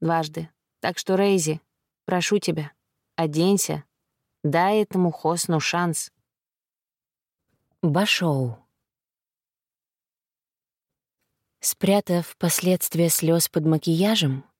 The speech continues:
Рейзел сидит за столом в общей комнате и ждет Ицика, ее, может быть, жениха.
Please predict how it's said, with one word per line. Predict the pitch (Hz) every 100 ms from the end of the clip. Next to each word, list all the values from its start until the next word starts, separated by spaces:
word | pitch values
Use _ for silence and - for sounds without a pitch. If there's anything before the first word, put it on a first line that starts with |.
| _ _ _ _ _ _ _
Рейзел | 170 196 233 202 190
сидит | - 180 185 160
за | 165
столом | - 165 185 208 185
в |
общей | 170 - 151
комнате | - 202 214 202 - 170 160 - - _ _ -
и |
ждет | 170 160 180 -
Ицика, | 202 185 - 143 131 120 - _ _ _ _ -
ее, | 190 190 202
может | 185 180 170
быть, | 160 165 151
жениха. | 175 185 - 151 120